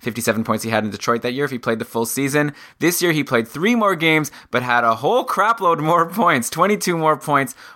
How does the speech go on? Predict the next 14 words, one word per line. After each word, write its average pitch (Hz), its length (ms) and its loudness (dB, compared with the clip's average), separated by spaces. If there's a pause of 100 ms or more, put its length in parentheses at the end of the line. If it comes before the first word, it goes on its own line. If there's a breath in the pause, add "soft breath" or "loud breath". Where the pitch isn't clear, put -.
What 180 280 2
happened 175 380 0
with 143 120 0
Yuri 156 280 2
Hudler 156 320 2
this 120 180 -4
year? 127 140 4
How 165 240 2
did 381 120 0
he 240 80 -2
get 214 180 0
so 190 180 0
many 180 160 -4
points? 190 600 0